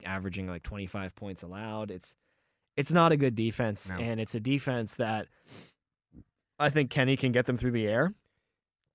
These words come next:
Speaker 1: as we know now that it's gonna be Kenny preparing
Speaker 2: Yeah,
Speaker 1: to
Speaker 2: right.
Speaker 1: start this week after clearing concussion protocol, uh, earlier in the week. So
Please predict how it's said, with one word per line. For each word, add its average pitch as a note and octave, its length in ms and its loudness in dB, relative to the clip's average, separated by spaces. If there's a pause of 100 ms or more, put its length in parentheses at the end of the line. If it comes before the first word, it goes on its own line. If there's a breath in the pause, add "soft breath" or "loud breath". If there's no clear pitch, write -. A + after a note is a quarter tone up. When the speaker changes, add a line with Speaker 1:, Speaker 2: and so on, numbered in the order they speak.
Speaker 1:
as G#2+ 180 -4
we B2 60 2
know A2 180 0
now A2 180 2
that A2+ 120 0
it's A2 120 -6
gonna A2 180 -2
be A2 100 -2
Kenny A2 260 -4
preparing G#2+ 280 -4
Speaker 2:
Yeah, G#2+ 40 -2
Speaker 1:
to G#2 60 -4
Speaker 2:
right. F#2+ 40 -4
Speaker 1:
start A2 220 -2
this G#2+ 200 -4
week A2+ 180 -2
after A2 220 -2
clearing G#2+ 280 -2
concussion G#2 460 -6
protocol, G#2+ 640 -2
uh, G2 300 -2
earlier A2+ 460 0
in A#2 140 -2
the A#2+ 100 0
week. C3 220 0
So A#2 340 0